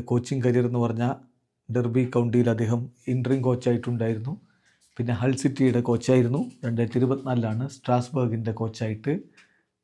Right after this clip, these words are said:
ആ, ഫ്രഞ്ച് ലീഗ് വണ്ണിലേക്ക് മാറുന്നത്. അപ്പോൾ ഇംഗ്ലീഷ് താരമായിരുന്നു മുമ്പ്. അദ്ദേഹം ഇംഗ്ലണ്ടിൻ്റെ ഏജ് ഗ്രൂപ്പ് ടീമുകൾക്കൊക്കെ കളിച്ചിട്ടുണ്ട്. പല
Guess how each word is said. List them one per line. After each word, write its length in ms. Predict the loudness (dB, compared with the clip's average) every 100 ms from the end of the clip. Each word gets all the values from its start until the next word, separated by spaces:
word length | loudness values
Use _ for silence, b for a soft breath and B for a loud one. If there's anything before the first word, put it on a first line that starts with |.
| -12
ആ, 80 | -8 -6 -8 -6
ഫ്രഞ്ച് 320 | -2 0 2 2
ലീഗ് 220 | 2 0
വണ്ണിലേക്ക് 420 | -2 -2 -4 -6 -6
മാറുന്നത്. 640 | -4 -4 -6 -8 -10 -14 -18 _ _ _ _ _ -10
അപ്പോൾ 220 | -2 0 0 -2
ഇംഗ്ലീഷ് 340 | 4 6 4 6
താരമായിരുന്നു 540 | 6 6 4 0 -2 -4
മുമ്പ്. 160 | -2 0
അദ്ദേഹം 220 | -2 -4
ഇംഗ്ലണ്ടിൻ്റെ 480 | -4 -4 -4 -4 -6 -8 b b b b b b _ 2
ഏജ് 300 | 2 4 4
ഗ്രൂപ്പ് 280 | 2 2 0
ടീമുകൾക്കൊക്കെ 500 | 2 2 -2 -4 -4
കളിച്ചിട്ടുണ്ട്. 560 | -2 -4 -6 -8 -8 -8 -16 _ -6
പല 120 | -2